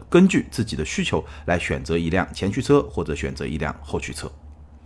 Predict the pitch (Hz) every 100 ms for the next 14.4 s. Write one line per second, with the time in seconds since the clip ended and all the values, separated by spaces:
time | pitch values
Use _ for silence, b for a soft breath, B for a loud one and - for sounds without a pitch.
0 | B B B B B 202 202 226 269 -
1 | 87 147 127 92 82 71 87 80 - 92
2 | 87 - 180 113 127 117 131 117 117 98
3 | - 78 73 90 110 - 90 87 95 -
4 | 95 110 107 127 82 - 110 92 - 127
5 | 113 120 - 113 - 147 143 113 104 -
6 | 123 - 117 92 87 - 87 113 131 107
7 | 92 78 95 87 76 82 82 B B B
8 | B B 151 135 113 104 78 78 - 95
9 | 95 - 107 82 85 - 85 95 82 113
10 | 107 127 127 123 113 - 120 113 107 196
11 | 120 76 - B B B B 139 175 160
12 | 135 151 151 139 104 110 117 82 101 85
13 | - 98 98 135 - 85 85 80 - 87
14 | 107 107 117